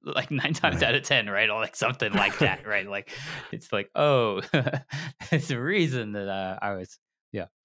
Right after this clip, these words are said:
Speaker 1: had the cap on that." Uh, I also, I wa-, I just wanna name, like, the, it's interesting to me, the, you know, where the holosync works on. I have my own, whatever. I, I have a binaural beat story, which I'm not gonna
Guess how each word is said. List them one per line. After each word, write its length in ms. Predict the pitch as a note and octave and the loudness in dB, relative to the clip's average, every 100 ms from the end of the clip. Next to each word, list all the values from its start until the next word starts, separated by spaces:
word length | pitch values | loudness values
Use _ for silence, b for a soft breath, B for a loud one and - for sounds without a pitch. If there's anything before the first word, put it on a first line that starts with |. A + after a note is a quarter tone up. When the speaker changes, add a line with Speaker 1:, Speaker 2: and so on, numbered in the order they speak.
| _ _ - | _ _ 0
Speaker 1:
had 160 | A2 G#2+ | 0 0
the 80 | |
cap 260 | - G2+ G2 | 2 2 2
on 140 | F#2+ | -2
that." 200 | F2+ E2 B B B - | -2 -4 B B B 6
Uh, 200 | C3 - | 6 8
I 140 | D#3+ | 6
also, 320 | E3 E3+ F#3+ | 8 6 6
I 140 | D3 D3+ | 6 6
wa-, 160 | D3 B2 | 6 6
I 100 | C3+ | 4
just 180 | F#3+ G#3 | 4 4
wanna 160 | C#3+ | 6
name, 240 | A#2+ C3+ A#2+ | 6 4 4
like, 200 | A2 - | 4 4
the, 340 | G#2+ G#2 G2+ - - | 6 6 2 -2 -2
it's 200 | A#2 - - | -2 -4 2
interesting 440 | C#3 C#3 C3+ C3 A#2 | 2 4 2 0 0
to 100 | A2 | 0
me, 200 | A2 G#2+ | 2 2
the, 320 | G#2+ G2 F#2 _ _ | 2 2 -2 _ _
you 80 | B2+ | 2
know, 80 | A2+ | 4
where 100 | A2 | 4
the 80 | G2+ | 2
holosync 440 | A2 G#2 - G2+ | 2 0 0 -4
works 260 | G2 F#2+ - | -2 -4 -4
on. 100 | F#2+ | -2
I 140 | F2+ A#2 | 0 0
have 140 | A2 | 0
my 160 | G2+ F#2+ | 0 -2
own, 200 | F#2 F2+ _ | -2 -6 _
whatever. 400 | D#3 A#2+ G2+ F#2+ | 2 4 4 4
I, 180 | G2 C3 | 4 4
I 100 | - | 6
have 140 | C#3 A#2+ | 4 2
a 60 | |
binaural 440 | G#2+ A2 A2 G2+ F#2+ | 2 2 4 0 -2
beat 160 | G2 | -6
story, 240 | - G2+ F#2 | -4 -4 -2
which 180 | F#2 F#2+ | -4 -6
I'm 200 | F2+ E2+ - | -6 -8 -8
not 260 | G2 F#2+ - | -4 -4 -4
gonna 140 | F#2 | -8